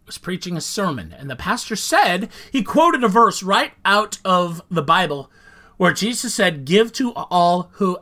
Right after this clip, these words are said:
ask of you." My wife saw the truth for what it is, and she saw what was really going on. They say the words, but their actions are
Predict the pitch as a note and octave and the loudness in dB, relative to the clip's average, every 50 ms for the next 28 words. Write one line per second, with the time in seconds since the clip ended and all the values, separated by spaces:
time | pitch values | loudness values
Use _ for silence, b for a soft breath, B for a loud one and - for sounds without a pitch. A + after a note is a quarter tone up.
0 | _ - D#3 D3+ C#3+ - - - - C3+ G#2 G2+ G2+ F#2 E2+ D#2 C2 - - _ | _ -6 -4 -4 -4 -6 -8 -10 -10 -10 -12 -10 -12 -12 -14 -14 -16 -18 -20 _
1 | _ _ _ _ _ _ _ _ _ _ _ _ _ _ _ _ _ _ _ _ | _ _ _ _ _ _ _ _ _ _ _ _ _ _ _ _ _ _ _ _
2 | _ _ _ _ _ _ _ _ _ _ _ _ _ _ - - _ _ _ _ | _ _ _ _ _ _ _ _ _ _ _ _ _ _ -20 -20 _ _ _ _
3 | _ _ _ _ _ _ _ _ - E3 F3 F#3+ A3 A3+ G3 F#3 F#3 F3+ D3 - | _ _ _ _ _ _ _ _ -6 0 2 4 4 6 6 4 2 2 0 -4
4 | - - F#3+ F3+ F3+ F3+ F3 - - - F#3 F3 E3 - - E3 D3+ D3 D3+ D#3 | -2 0 2 2 2 0 -2 -6 -4 -2 -2 -2 -4 -4 -6 -6 -2 0 0 0
5 | D3+ D3+ D3 C#3+ B2+ C3 C#3 C3 - - - D#3+ C#3 - - - A#2+ - - - | 0 -2 -4 -4 -4 -4 -6 -6 -8 -10 -10 -10 -10 -10 -10 -12 -10 -10 -8 -4
6 | - G3+ F#3 F#3 F#3 F#3 F#3+ G3 _ _ _ _ - C#3 B2+ - C3+ B2 G2 F#2+ | 0 2 2 2 0 -2 -6 -10 _ _ _ _ -12 -10 -8 -6 -6 -8 -6 -6
7 | A#2+ B2+ C3 C3+ C3 C3+ C#3+ C#3 C#3+ C#3 C3+ B2+ A#2 G2+ G2 G2+ B B B B | -6 -6 -6 -6 -4 -4 -4 -4 -4 -6 -6 -6 -6 -6 -8 -10 B B B B
8 | B F3 F3+ F3 D#3 - - - - - B3 C4+ D4 D4+ D#4 D#4+ E4 D4 - - | B -2 0 0 -2 -2 -4 -4 0 2 4 6 6 4 4 0 -2 -6 -6 -2
9 | A3 A3 A#3+ B3+ A#3+ G#3+ G#3 A#3 C#4 C#4+ C4 G3 D#3+ A#2 G#2 F#2+ - - - - | 2 4 4 6 6 4 6 6 6 8 8 6 4 2 -2 -8 -10 -10 -10 -10
10 | B B B B A3 G3+ - G3+ F#3 - - - - D4 - - - - C#4 C#4+ | B B B B -2 0 0 0 -2 -2 -2 -2 -2 -2 0 -2 -4 -4 -2 -2
11 | C4 G#3+ C4 B3 A#3 - | 0 2 2 2 2 0